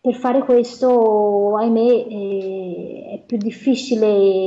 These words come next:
inserirlo dentro una trama in cui l'eroina si mette in viaggio, arriva nel posto X, incontra Y e Z e insieme,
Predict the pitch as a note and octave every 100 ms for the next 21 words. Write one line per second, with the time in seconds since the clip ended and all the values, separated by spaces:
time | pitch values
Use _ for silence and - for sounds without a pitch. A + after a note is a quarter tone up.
0 | F#3+ F#3 - G#3 A3 B3+ G#3+ - A3+ A#3+
1 | A3+ G3+ G3+ G3+ G3+ A3 G#3+ G#3 G3 G3
2 | - G3 F#3+ F#3+ F#3 F#3 F#3 - - -
3 | G3+ G3 A#3 B3+ G#3+ F3+ F3 F3 E3+ E3+
4 | - - A#3+ A3+ A3+ E4+ D4 G3+ F#3+ G3+
5 | G#3 A#3 G#3+ G3 B3+ G#3 G3 F#3+ B3 B3
6 | F4 B3 A3 - - F#3+ G3 A3+ G#3+ G#3+
7 | G3 F#3 F#3 F3+ F#3 G#3+ A3 - G3+ A3
8 | D#4+ G#3+ F#3+ F#3 F#3 F#3 F#3+ G#3+ G#3 G#3
9 | F#3+ F3+ F3+ F3 E3+